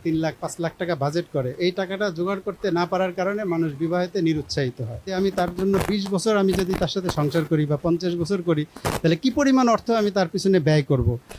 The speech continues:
আমাকে যদি প্রথম দিনই কেউ চাপায়া দেয় যে আপনার এই মুহূর্তে পাঁচ লক্ষ টাকা খরচ করতে হবে, তাহলে হয়তো আমার জীবনেও এই কাজটা করা সম্ভব হতো না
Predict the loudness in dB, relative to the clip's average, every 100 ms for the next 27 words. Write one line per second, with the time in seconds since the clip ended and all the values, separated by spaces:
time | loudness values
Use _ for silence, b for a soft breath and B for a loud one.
0 | B -2 2 2 2 0 0 2 4 4
1 | 6 4 2 0 0 2 2 2 0 -4
2 | -4 0 2 2 2 4 4 2 0 -2
3 | -2 -2 0 0 0 0 2 2 2 2
4 | 2 0 0 0 0 -2 -2 0 2 2
5 | 4 2 2 0 0 0 0 0 0 -2
6 | -2 -4 -2 -2 0 0 2 2 2 0
7 | -4